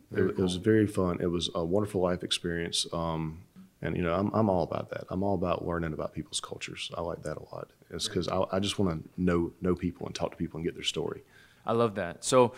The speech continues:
Speaker 2: uh, we, we've done the hookah thing. Now, what, what happens next for you?
Speaker 1: So I left the hookah thing, um, and I ended up going to purchase my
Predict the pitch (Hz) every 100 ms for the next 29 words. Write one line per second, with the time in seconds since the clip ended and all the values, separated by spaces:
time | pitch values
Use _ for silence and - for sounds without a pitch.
0 | - - - 131 127 110 87 135 131 139
1 | 117 151 160 147 139 131 120 - 113 107
2 | 110 120 127 131 135 110 - 123 123 -
3 | 117 127 123 - 104 92 98 67 - -
4 | 78 60 - - - - - - 107 110
5 | 101 98 127 - 113 127 123 90 92 82
6 | 80 87 - 90 87 85 80 87 - _
7 | _ - - _ - 92 87 85 85 85
8 | 85 82 - 95 95 90 90 85 - -
9 | - 101 95 85 - 104 - 92 80